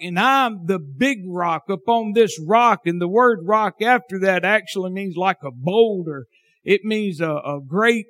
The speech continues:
uh, solid foundation. So he was saying to Peter, "You're the little rock, and I'm the big rock, and upon this rock I will build the church." Off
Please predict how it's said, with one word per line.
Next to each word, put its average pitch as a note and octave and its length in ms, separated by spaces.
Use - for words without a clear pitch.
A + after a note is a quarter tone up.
uh, D#3 320
solid G#3 760
foundation. G3 1120
So A3+ 440
he A#3+ 220
was D4+ 280
saying C4+ 480
to G#3 380
Peter, C4+ 440
"You're B3+ 280
the G3+ 100
little A#3+ 420
rock, E3+ 360
and F#3+ 160
I'm C4+ 260
the F3+ 140
big G3 400
rock, F#3+ 360
and G3+ 120
upon F#3+ 420
this D4 340
rock F#3 340
I B3 160
will A3 220
build A3+ 640
the G#3 180
church." C#4+ 600
Off A#3 200